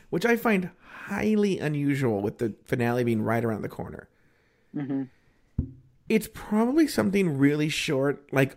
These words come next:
Speaker 1: a la All-Stars one.
Speaker 2: No.
Speaker 1: Because if you start filming on May twenty-third,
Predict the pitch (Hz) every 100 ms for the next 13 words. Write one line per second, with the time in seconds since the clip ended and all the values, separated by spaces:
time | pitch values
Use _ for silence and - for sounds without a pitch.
0 | - 117 131 131 131 131 127 - 123 120
1 | 120 113 120 202 320 - - _ _ _
2 | _ _ _ _ _ _ _ _ _ 165
3 | - 135 131 196 180 170 170 - - _
4 | _ _ _ _ _ _ _ _ _ _
5 | _ _ _ - 208 180 190 269 - -
6 | 254 240 202 160 170 170 170 160 139 135
7 | 135 190 233